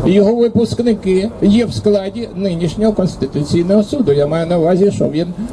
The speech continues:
е, ректор, е, Одеської юридичної, е, академії. Ми досі живемо в цьому театрі абсурду. Я хочу, щоб моя країна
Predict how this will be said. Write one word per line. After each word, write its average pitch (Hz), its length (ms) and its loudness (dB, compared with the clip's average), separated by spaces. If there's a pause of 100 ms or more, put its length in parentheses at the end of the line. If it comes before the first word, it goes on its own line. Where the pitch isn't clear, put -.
(140)
е, 156 720 0
ректор, 160 460 -2
е, 147 440 -2
Одеської 139 540 -4
юридичної, 135 680 -2
е, 143 120 0 (600)
академії. 202 560 -2 (380)
Ми 202 220 0 (200)
досі 233 440 2 (100)
живемо 165 360 0
в 202 80 0
цьому 139 300 -2
театрі 143 540 -4
абсурду. 131 560 0
Я 156 160 0
хочу, 175 300 -2
щоб 160 200 -2
моя 156 240 0
країна 175 340 -2